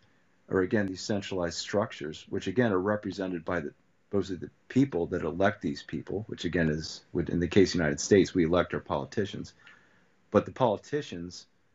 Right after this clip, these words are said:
essentially have become, um, it, corrupted by the power of which the government represents, which the founding fathers tried to,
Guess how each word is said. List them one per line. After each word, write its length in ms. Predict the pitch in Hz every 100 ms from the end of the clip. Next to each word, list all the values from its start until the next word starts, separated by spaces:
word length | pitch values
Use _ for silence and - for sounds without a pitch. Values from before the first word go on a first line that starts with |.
| _ _
essentially 540 | 98 - 104 - 101 92
have 240 | 104 82
become, 580 | 95 - 104 98 87 90 - _ _ _
um, 400 | 98 87 82 85 90 _ _ _ _ 120 120 - 370
it, 220 | - 107 - - - -
corrupted 460 | - 120 120 101 82
by 220 | 98 90
the 100 | 85
power 540 | - - 135 113 87
of 240 | - 92 92
which 280 | 90 - -
the 80 |
government 360 | 90 92 85 90
represents, 600 | 90 87 87 85 90 -
which 120 | 80
the 80 | -
founding 320 | - 98 82
fathers 460 | 80 92 82 85 80
tried 340 | - 98 87
to, 100 | 82